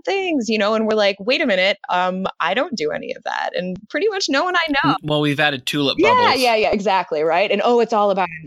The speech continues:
Speaker 2: Now, now we're... t-
Speaker 1: And, like... It
Speaker 2: Yeah.
Speaker 1: isn't, you know, for a lot of us, it isn't. And so I think even just having, you know, basic conversations with people is, is absolutely useful.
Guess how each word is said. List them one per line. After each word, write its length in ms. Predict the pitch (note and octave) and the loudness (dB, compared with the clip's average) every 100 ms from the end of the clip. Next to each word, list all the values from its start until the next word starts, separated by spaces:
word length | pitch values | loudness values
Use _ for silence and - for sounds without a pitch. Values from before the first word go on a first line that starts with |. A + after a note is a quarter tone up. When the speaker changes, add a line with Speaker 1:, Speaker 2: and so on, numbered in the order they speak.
| F#3 - - | -14 -14 -10
Speaker 2:
Now, 200 | - C3 C3+ | -4 -4 -2
now 220 | C#3+ D3+ | 0 0
we're... 100 | C#3 | -2
t- 180 | B2+ C#3+ - | -6 -10 -2
Speaker 1:
And, 180 | A#3 A#3+ | 2 2
like... 480 | A3+ G#3 F#3+ - - _ _ _ _ - | 2 2 2 -4 -20 _ _ _ _ 0
It 140 | C#4 | 2
Speaker 2:
Yeah. 120 | D#4 | 4
Speaker 1:
isn't, 360 | F#4+ A#3 D#3 - | 2 0 -4 -4
you 160 | A3+ G#3+ | 0 0
know, 140 | A#3 | 0
for 140 | B3+ | 0
a 60 | A3 | 0
lot 280 | G#3 G#3+ A#3+ | 2 2 0
of 100 | F3+ | 0
us, 180 | D#3 D#3 | -2 -2
it 80 | |
isn't. 420 | D3+ D3 C3 C#3+ - | -2 -2 -6 -8 -4
And 160 | G3+ G3 | -4 -4
so 400 | - F#3 F3+ - | -2 0 0 0
I 80 | F#3+ | -2
think 340 | - G#3 G3+ - - - | -2 -4 -4 -10 -8 -2
even 300 | A#3+ A#3+ A3 | 0 2 0
just 180 | G3+ - | -2 -2
having, 460 | F3 F3+ F#3 F3+ | -2 0 0 -2
you 60 | F#3 | -2
know, 100 | E3+ | -2
basic 400 | D3+ F3 - F#3 | -2 -2 -2 -6
conversations 840 | - E3+ D#3+ D#3+ D#3+ D#3+ D#3+ D#3+ D#3 | -4 -4 -4 -2 -2 -2 -4 -4 -6
with 180 | D3+ | -8
people 460 | - D3+ D3 C3+ C#3+ - _ - | -8 -6 -2 -2 -4 -10 _ -4
is, 220 | F3+ E3 F#3+ | -4 -2 -4
is 120 | F3+ - | -2 0
absolutely 600 | F3+ - F3 D#3+ - D#3 | -2 -2 -2 -2 -2 -2
useful. 560 | D3 D#3+ - C3+ A#2 | -2 -4 -4 -4 -4